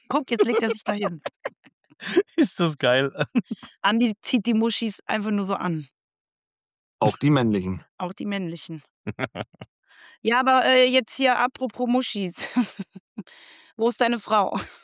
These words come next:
Speaker 1: <laughs>
Speaker 3: Oh, geile Überleitung.
Speaker 1: <laughs>
Speaker 3: Die ist beim Boxtraining.
Speaker 1: Ja, die zieht das dann noch durch. Die geht samstags, lackiert die sich den Helm und montags ist die wieder beim Training oder geht irgendwie joggen oder so. Das ist ja auch ganz
Speaker 3: Volles
Speaker 1: krass,
Speaker 3: Mett.
Speaker 1: ne?
Speaker 3: Volles Mett. Kannst du nicht vorstellen.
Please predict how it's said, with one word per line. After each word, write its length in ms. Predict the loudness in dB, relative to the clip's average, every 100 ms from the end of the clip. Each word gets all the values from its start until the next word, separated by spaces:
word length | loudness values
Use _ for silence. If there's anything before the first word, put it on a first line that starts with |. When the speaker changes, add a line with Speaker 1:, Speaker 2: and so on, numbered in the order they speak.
| 0 2
Speaker 1:
<laughs> 420 | 2 2 -2 -4 _
Speaker 3:
Oh, 300 | 0 2 2 -2 -2
geile 260 | 0 0
Überleitung. 500 | 0 2 2 2 -2 -8 -16 -20 -20 _ _
Speaker 1:
<laughs> 460 | -6 -2 -2 0 -4 -4 -18 -20 _ _ _ _ 2
Speaker 3:
Die 240 | 4 4
ist 360 | 2 0 -2 -2
beim 180 | 0 2
Boxtraining. 760 | 0 -2 0 2 4 2 0 -8 _ _ _ _ _ _ _ _ _
Speaker 1:
Ja, 120 | -6
die 160 | -2 -2
zieht 200 | -2 0
das 140 | 0
dann 140 | 0 0
noch 100 | 0
durch. 320 | 0 -2 -2
Die 140 | -6
geht 180 | -6 -4
samstags, 480 | -2 -4 -4 -6 -4
lackiert 360 | -2 -2 -2 -4
die 60 |
sich 100 | -4
den 140 | -6 -6
Helm 280 | -2 0 0
und 120 | -2
montags 480 | -2 -2 -4 -6 -8
ist 160 | -8
die 80 | -6
wieder 160 | -4 -2
beim 160 | -2
Training 300 | -2 -2 -2
oder 160 | 0 -2
geht 140 | -2 -4
irgendwie 200 | -4 -4
joggen 360 | -4 -2 0
oder 220 | -2 -2 -4
so. 160 | -4
Das 140 | -6 -6
ist 60 |
ja 80 | -8
auch 60 | -6
ganz 200 | -2 -2
Speaker 3:
Volles 120 | -2 -2
Speaker 1:
krass, 0 |
Speaker 3:
Mett. 260 | -4 -4
Speaker 1:
ne? 120 | -10 -12
Speaker 3:
Volles 640 | -14 -2 0 0 -2 -4 -4
Mett. 240 | -8 -8 -8
Kannst 240 | -10 -8
du 40 |
nicht 100 | -10
vorstellen. 500 | -6 -8 -6 -8 -8